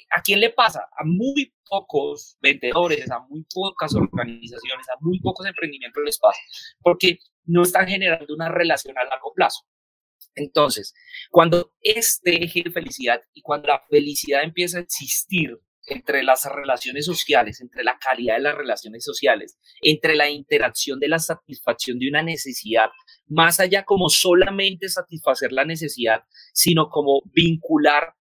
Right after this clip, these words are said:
elementos emocionales, es cuando de verdad creas valor y el valor se va a volver algo que es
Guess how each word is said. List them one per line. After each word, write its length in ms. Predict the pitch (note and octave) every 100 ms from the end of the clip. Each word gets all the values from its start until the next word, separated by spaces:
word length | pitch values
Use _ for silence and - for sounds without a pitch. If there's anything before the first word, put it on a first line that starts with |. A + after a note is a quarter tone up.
| _
elementos 680 | - F3 E3+ D3 D3 D#3 D#3+
emocionales, 760 | F3 F3 F#3+ F#3 C#3+ D3+ - _ - - - -
es 200 | F3+ -
cuando 560 | F#3+ F#3 - G3 A#3 E3
de 200 | E3+ D#3+
verdad 340 | D3 - C#3+ -
creas 300 | E3+ E3+ E3
valor 380 | C3+ B2 A#2+ - C3+
y 140 | D#3+
el 120 | E3+ D#3+
valor 440 | D3+ D3 D3+ - -
se 280 | - - F3
va 140 | E3
a 60 | E3+ F3 - _ _ _ _ _ _
volver 420 | F3 F3 E3+ F3 -
algo 220 | E3+ E3+ F3+
que 180 | E3+
es 220 | C#3+ -